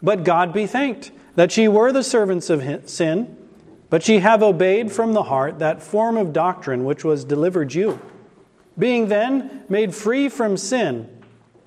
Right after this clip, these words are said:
ye became the servants of righteousness. I speak after the manner of men, because of the infirmity of your flesh. For as ye have yielded your members servants to uncleanness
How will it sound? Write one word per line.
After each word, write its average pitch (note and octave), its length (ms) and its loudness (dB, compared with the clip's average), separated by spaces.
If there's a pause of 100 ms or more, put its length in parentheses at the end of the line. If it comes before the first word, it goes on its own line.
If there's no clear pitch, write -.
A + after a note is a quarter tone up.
(280)
ye D#3+ 140 -2
became G#3 420 -2
the F#3+ 100 0
servants D#3 460 -2
of C3 140 -6
righteousness. D3 800 -6 (840)
I E3+ 80 2
speak A#3 300 4
after F#3+ 260 6
the D#3+ 80 4
manner D#3+ 340 4
of C3 140 0
men, D#3+ 400 -2 (360)
because E3+ 340 4
of D#3+ 100 4
the D#3 140 4
infirmity G3 640 2
of C#3 100 2
your C3+ 140 2
flesh. - 580 -2 (540)
For G#3 260 2
as A3+ 420 0
ye A3 100 2
have F3+ 200 0
yielded G3 460 2
your G3+ 240 2
members D#3 440 0
servants G3 440 0
to F#3 160 -2
uncleanness F#3+ 760 -2